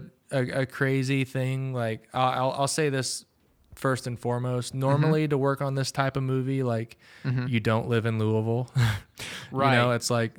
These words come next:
Speaker 1: these types of opportunities aren't just flying around Kentucky or any
Speaker 2: Uh-huh.
Speaker 1: other state other than,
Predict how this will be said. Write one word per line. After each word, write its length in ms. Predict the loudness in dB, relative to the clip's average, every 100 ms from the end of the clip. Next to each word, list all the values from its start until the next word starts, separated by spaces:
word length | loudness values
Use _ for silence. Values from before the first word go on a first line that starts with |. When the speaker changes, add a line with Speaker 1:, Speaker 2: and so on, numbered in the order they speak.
| -10
Speaker 1:
these 240 | -2 -2 2
types 280 | 0 2
of 80 | 2
opportunities 680 | 2 0 -2 -2 0 -2 0
aren't 200 | -2 -2
just 220 | -6 -6 -8
flying 480 | -6 -2 0 0 0
around 480 | 0 0 0 -4
Kentucky 580 | -4 -4 -2 -2 -2 -2
or 180 | 0 0
any 280 | 2 2 2
Speaker 2:
Uh-huh. 40 |
Speaker 1:
other 160 | 2 0
state 380 | 0 0 0 0
other 260 | -2 -2 -2
than, 320 | -2 -4